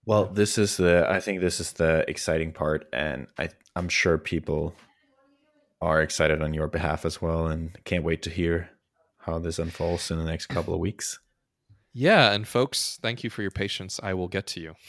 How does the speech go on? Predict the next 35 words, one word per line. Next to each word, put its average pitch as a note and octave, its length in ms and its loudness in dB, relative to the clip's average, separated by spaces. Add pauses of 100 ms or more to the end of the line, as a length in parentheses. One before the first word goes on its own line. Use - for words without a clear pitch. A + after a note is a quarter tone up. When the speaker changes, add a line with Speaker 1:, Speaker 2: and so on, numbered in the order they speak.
(140)
Speaker 2:
<laughs> - 360 -8
'cause - 220 -6
there's, - 280 -8 (240)
Speaker 1:
<laughs> F2 240 -8
Speaker 2:
there F#2+ 120 -4
are G2+ 120 0
folks - 340 -2
that G#2 120 -2
have A#2 180 -4
been, G2 220 0
uh, F2+ 220 -2 (200)
sending G#2+ 340 -2
me G#2 160 -4
nice G2 220 -4
little F#2+ 140 -4
intercom F#2 340 -6
messages F2+ 400 -12
saying, F2 280 -8
"Hey, C#3+ 340 0
listen A2+ 240 -6
to A2 40 -6
the A2+ 60 -6
podcast. A2 560 -4
When G2+ 100 -2
can G2+ 140 -4
I G2+ 60 -2
get G2+ 160 -2
into F#2+ 120 -6
the F#2 60 -4
new F#2+ 140 -2
thing?" F2 280 -4
So - 160 -4
I'm G2+ 260 -2 (380)
starting G#2+ 380 4
today F2+ 380 0